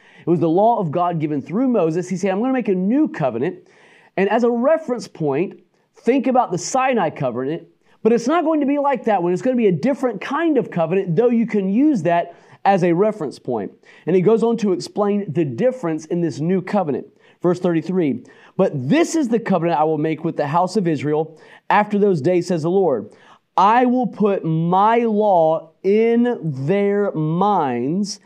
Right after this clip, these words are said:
and write it on their hearts, and I will be their God, and they shall be my people." What he's saying is, in the Sinai covenant, I gave you commandments written on stone. They were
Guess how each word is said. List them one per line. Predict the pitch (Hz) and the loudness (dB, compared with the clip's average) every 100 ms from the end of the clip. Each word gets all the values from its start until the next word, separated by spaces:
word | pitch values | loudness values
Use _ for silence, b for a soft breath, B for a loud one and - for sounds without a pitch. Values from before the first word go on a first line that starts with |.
| B B B | B B B
and | 196 196 175 170 | 0 2 2 4
write | 196 285 302 226 | 4 4 4 4
it | 175 180 - _ | 2 0 -8 _
on | 185 220 233 240 240 233 233 | 2 4 4 4 2 0 -2
their | 143 202 214 214 214 | 0 0 2 0 -2
hearts, | 190 - 226 240 135 175 - - B B 240 B | -4 -6 0 2 2 -2 -4 -14 B B -16 B
and | 202 202 - | 2 4 2
I | 220 269 | 4 4
will | 269 254 | 4 2
be | 180 233 | 2 0
their | 202 214 202 | 2 2 2
God, | 170 170 233 175 156 180 - - | 0 2 4 4 2 0 -6 -2
and | 185 | 0
they | 190 202 | 2 2
shall | 208 190 | 0 -2
be | 175 | -2
my | 190 190 | -2 -4
people." | 185 240 247 135 - - _ B B B | -4 -4 -4 -4 -8 -12 _ B B B
What | 202 | 2
he's | 247 226 | 2 2
saying | 254 285 330 294 | 2 2 2 0
is, | 214 220 180 | 2 0 0
in | 208 220 202 | 0 0 2
the | 196 143 | 0 -4
Sinai | - - - 262 302 320 233 175 | -10 -12 -2 -2 0 0 0 0
covenant, | - 151 135 175 180 B B B 185 | -2 -4 -2 -4 -6 B B B 0
I | 196 | 2
gave | 151 226 277 254 | 2 2 2 2
you | 262 | 0
commandments | 208 190 220 269 214 180 180 | 0 0 0 0 0 -2 -2
written | 147 160 220 220 214 | -2 2 2 2 -2
on | 214 202 185 | 0 0 0
stone. | - - 226 208 151 113 80 - b b - | -4 -4 0 2 0 -2 -6 -14 b b 0
They | 185 | 2
were | 180 | 2